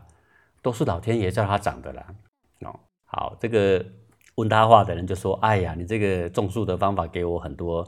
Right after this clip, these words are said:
启发啊。”那么这个种树的方法，这个哲学能不能把它转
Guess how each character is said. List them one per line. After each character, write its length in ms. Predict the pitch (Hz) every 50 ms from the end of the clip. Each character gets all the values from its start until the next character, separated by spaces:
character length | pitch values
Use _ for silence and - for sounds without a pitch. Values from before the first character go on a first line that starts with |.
| -
启 340 | - - - - 80 65 67
发 220 | 67 - - 85 82
啊。” 320 | 82 80 76 73 73 78 78 - _ _ _ _ _ _ _ _ _ _ _ _ _ _ _ _ -
那 40 | 139
么 120 | 143 131 117
这 80 | 151
个 100 | 147 -
种 160 | - - 156 139
树 180 | 127 - 143
的 140 | 117 117 117
方 220 | 110 135 139 139
法， 160 | 127 113 92 90
这 100 | 92 131
个 120 | 117 113
哲 320 | 104 110 - 113 104 120
学 280 | 120 - 110 101 101 107 107
能 120 | 110 113
不 80 | 117 139
能 140 | 120 120 113
把 220 | - 95 104 120
它 80 | 120 -
转 200 | - - 90 82